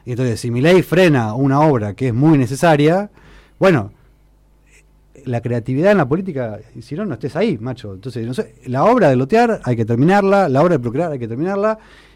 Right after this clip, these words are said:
y no, y hay que buscar alternativas para que eso suceda. Entonces no puede estar eternamente culpando, no podemos estar desde Unión por la Patria lo digo también incluso autocríticamente,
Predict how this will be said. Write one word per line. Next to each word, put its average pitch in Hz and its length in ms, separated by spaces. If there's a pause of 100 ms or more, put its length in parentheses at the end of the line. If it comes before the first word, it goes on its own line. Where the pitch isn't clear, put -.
y 127 220
no, 117 140 (140)
y 110 520
hay 170 100
que 165 160 (400)
buscar 123 400
alternativas 147 540
para 117 140
que 120 60
eso 117 140
suceda. 131 380
Entonces 110 260
no 120 120
puede 190 200
estar 147 460 (480)
eternamente 151 720
culpando, 135 560
no 123 480
podemos 160 320
estar 147 340
desde 107 180
Unión 120 220
por 127 100
la 127 100
Patria 165 540 (420)
lo 104 100
digo 143 180
también 127 220
incluso 143 300
autocríticamente, 147 880